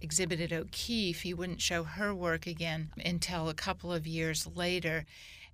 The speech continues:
And to a great extent, when critics then looked at O'Keeffe's new paintings, they were seeing Stieglitz's photographs, interpreting her work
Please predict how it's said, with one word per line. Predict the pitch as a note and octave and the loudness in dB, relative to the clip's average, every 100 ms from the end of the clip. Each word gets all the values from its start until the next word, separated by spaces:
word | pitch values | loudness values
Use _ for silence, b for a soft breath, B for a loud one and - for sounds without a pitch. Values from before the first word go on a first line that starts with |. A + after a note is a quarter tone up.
| - | 4
And | G#3+ G#3+ | 6 8
to | G3+ A3 | 6 2
a | G#3+ | 0
great | F3 A3+ C4 C4+ | 4 8 8 8
extent, | B3+ - - G#3 F#3 F3 - - - | 4 4 4 4 4 2 -4 -12 -10
when | A#3 F#3 F3+ F3 - - - - - | -2 2 2 -2 -8 -12 -8 -8 -8
critics | - A#3+ G#3+ G3+ - - | -2 0 4 2 2 0
then | G3 F#3+ F#3 | 2 2 0
looked | F3+ F#3+ G3+ - G3+ | -2 0 -2 -2 -4
at | F#3 | 0
O'Keeffe's | D#3+ D#3 - - C#4 C4+ - | 0 -2 -6 -4 -4 -2 0
new | F#3+ E3+ | 0 -2
paintings, | E3 F3 D#3+ D#3 D#3+ D#3+ D#3 B B B B | -2 -2 -2 -2 -2 -2 -2 B B B B
they | - E3+ E3+ G3+ G3+ G#3 G#3 | -8 -6 2 4 6 6 4
were | F3+ E3 G3 F#3 F#3 E3+ - - - | 2 0 4 6 6 4 -2 -14 -14
seeing | - - - - C4 C4 A#3+ G#3+ G3 | 0 4 6 6 4 4 4 4 2
Stieglitz's | E3 - G3+ F#3+ F#3 - F3+ E3 | 2 2 2 2 2 0 0 -2
photographs, | - G3+ F#3 F3+ E3 D#3+ | 2 2 4 4 6 4
interpreting | - F#3 - - B3+ B3+ B3+ G#3 F3 | 2 2 2 4 2 4 2 2 0
her | D#3+ D3+ - A3 A3 | -2 -6 -2 2 2
work | F#3+ F3+ F3+ E3+ - | 2 2 4 4 0